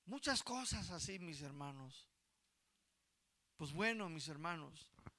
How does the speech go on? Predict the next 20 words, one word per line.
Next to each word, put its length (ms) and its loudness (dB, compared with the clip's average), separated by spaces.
dice 340 2
David, 420 4
a 120 -6
pesar 800 8
de 120 10
todas 340 6
las 200 10
injusticias 720 2
que 140 -8
ustedes 500 4
pudieron 400 8
haber 300 6
pasado, 580 6
dice, 480 -2
tienen 340 2
un, 240 -2
un 180 -2
futuro 600 4
asegurado. 840 0
¿Eh? 260 2